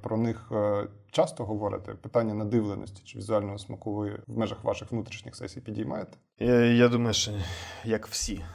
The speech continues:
Speaker 2: десь, е, не більше, не менше. Перше, я згоден з тим, що у нас в галузі,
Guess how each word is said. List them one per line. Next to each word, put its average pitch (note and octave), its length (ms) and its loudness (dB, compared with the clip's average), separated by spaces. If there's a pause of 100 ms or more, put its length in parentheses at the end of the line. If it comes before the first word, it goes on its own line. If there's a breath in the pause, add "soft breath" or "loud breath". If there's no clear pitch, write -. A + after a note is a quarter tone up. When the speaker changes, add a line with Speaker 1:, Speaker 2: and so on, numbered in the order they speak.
(180 loud breath)
Speaker 2:
десь, - 420 -6
е, A2 40 -6
не G#2+ 340 -4
більше, A2 340 -2
не G#2+ 80 -6
менше. E3+ 480 -2
Перше, D3 300 8
я B2 140 8
згоден A#2+ 400 2
з - 100 -8
тим, E3+ 200 -2 (120)
що - 380 4
у A#2 60 -2
нас B2 200 2
в G2+ 40 -4
галузі, A#2 420 4